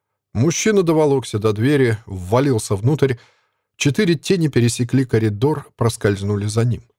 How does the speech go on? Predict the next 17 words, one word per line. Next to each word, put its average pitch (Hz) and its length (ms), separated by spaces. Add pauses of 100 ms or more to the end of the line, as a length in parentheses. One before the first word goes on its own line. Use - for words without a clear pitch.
(580)
Офицерский 107 720 (140)
кубрик 156 520
был 113 280
крохотным, 127 760
одноместным. 113 800 (640)
Суровый 156 540
германский 135 600
минимализм. 120 720 (720)
Откидная 135 600
койка 131 460
вдоль 110 280
серой 110 320
стены, 120 380
тумбочка, 123 600
два 117 180
стула, 135 380
шкаф. - 420